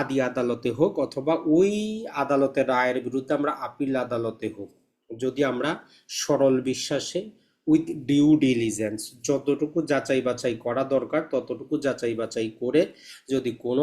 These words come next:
আদালতে আমরা মামলা দায়ের করে দেই, আর যদি তা আদালত তার এখতিয়ারের ত্রুটির কারণে সেটাকে খারিজ করে দেয়, তাহলে যতদিন ওই আদালতে মামলাটা চলছে ওই সময়টা আমরা বাদ দিতে পারবো।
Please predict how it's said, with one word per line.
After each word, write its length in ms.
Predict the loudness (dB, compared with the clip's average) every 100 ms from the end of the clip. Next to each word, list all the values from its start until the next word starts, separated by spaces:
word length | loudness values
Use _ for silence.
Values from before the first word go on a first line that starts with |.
| 2
আদালতে 320 | 2 0 -2 -2
আমরা 140 | -2 0 0
মামলা 300 | 2 2 2 0
দায়ের 200 | -4 0 4
করে 180 | 4 4
দেই, 120 | -2 -8 _ _ _ -20 _ _ -16 -4
আর 80 | 0 4
যদি 180 | 4 4 0
তা 60 | -2 -2
আদালত 320 | 0 0 -2 -4
তার 120 | -6 -4 -4
এখতিয়ারের 520 | -4 2 6 6 4 2
ত্রুটির 340 | 0 2 2 2
কারণে 340 | -2 -2 0 -2 -2 -8 -20 -10 -2
সেটাকে 360 | 0 0 -2 -6 -2
খারিজ 320 | 2 4 2 -4
করে 200 | -6 -2 -2
দেয়, 180 | -2 -6
তাহলে 220 | -8 -4 -4 -2
যতদিন 440 | -2 -2 0 2 4
ওই 80 | 4 4
আদালতে 340 | 2 -2 -2 -4 -6
মামলাটা 380 | -6 -6 -4 -6 -4
চলছে 340 | -6 -6 -8 -6 -6
ওই 80 | -6
সময়টা 320 | -8 -8 -8 -10
আমরা 160 | -8 -10 -10 -8
বাদ 120 | -8 -6
দিতে 220 | -10 -4 -4 -4 -6
পারবো। 280 | -6 -6